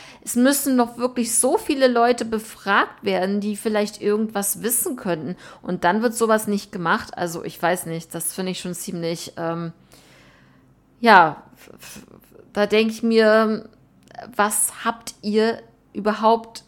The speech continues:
gemacht? Ganz ehrlich, also, ja, krass. Und, ähm,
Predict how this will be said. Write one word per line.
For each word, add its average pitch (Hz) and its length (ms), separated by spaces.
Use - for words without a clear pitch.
gemacht? 156 680
Ganz 196 300
ehrlich, 175 520
also, 165 520
ja, 190 200
krass. - 520
Und, 220 600
ähm, 208 520